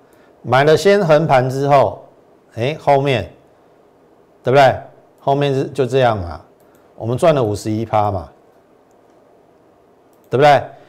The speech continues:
好，那你再看哦，大江，哎，有没有脱离底部？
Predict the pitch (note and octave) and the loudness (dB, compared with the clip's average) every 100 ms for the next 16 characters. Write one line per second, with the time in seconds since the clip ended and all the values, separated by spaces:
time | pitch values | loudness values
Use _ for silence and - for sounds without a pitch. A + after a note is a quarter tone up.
0 | _ - C#3 A#3 A#3+ F#3 E3 F3 E3 C3+ | _ 2 4 4 2 2 2 4 4 4
1 | A#2+ A#2 - _ _ _ _ _ _ _ | 0 -2 -8 _ _ _ _ _ _ _
2 | _ _ _ _ _ _ _ _ _ _ | _ _ _ _ _ _ _ _ _ _
3 | _ _ _ - A#2 A2 G2+ G2 - _ | _ _ _ -2 -2 0 -6 -8 -14 _
4 | _ _ _ _ _ _ _ _ C3+ A3 | _ _ _ _ _ _ _ _ -4 -4
5 | - - _ _ _ _ - G#2+ B2+ G2+ | -6 -20 _ _ _ _ -8 -2 -2 -2
6 | - _ _ _ _ _ _ - D3+ C#3 | -8 _ _ _ _ _ _ 0 2 2
7 | C3 G#2 F#2+ C3+ F#2+ | -2 -6 -4 -6 -6